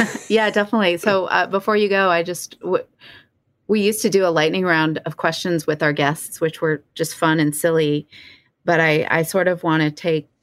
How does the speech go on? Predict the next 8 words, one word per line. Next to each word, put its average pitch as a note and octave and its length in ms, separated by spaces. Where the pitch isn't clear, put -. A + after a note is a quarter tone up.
something E3 600
that E3+ 120
I've D#3 160
heard E3+ 180
on D3+ 140
other D#3+ 200
podcasts, D3+ 840
including F3+ 580